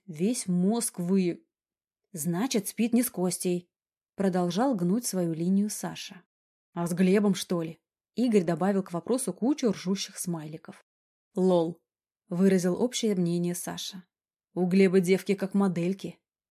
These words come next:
Модельки человеков». И чтобы поняли, что это смешная шутка, Игорь снова щедро отсыпал ржущих смайликов. «Но кобылки породистые. Глеб умеет выбирать. Он даже боссу в этом завидовал.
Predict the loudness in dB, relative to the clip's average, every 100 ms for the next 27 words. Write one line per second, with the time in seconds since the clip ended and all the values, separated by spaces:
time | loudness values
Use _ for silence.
0 | _ _ _ 0 4 4 4 0 2 4
1 | 4 2 0 -8 -20 _ _ _ _ -4
2 | 0 0 2 0 0 0 -4 -2 -2 -2
3 | -4 -4 -4 -4 -6 -6 -8 -10 -8 -8
4 | -10 _ _ _ 2 2 2 0 2 0
5 | -2 -2 0 -2 -4 -6 -4 -2 -2 -2
6 | -4 -6 -6 -8 -6 -8 -8 -14 -18 -20
7 | -20 _ _ _ -4 0 2 2 2 2
8 | 2 2 0 -4 -8 -8 -8 -14 _ _
9 | 0 2 2 2 0 -2 -4 -2 -2 -4
10 | -8 -20 _ _ _ _ _ 2 4 4
11 | 2 2 0 0 0 0 0 0 0 -2
12 | -4 -6 -6 -10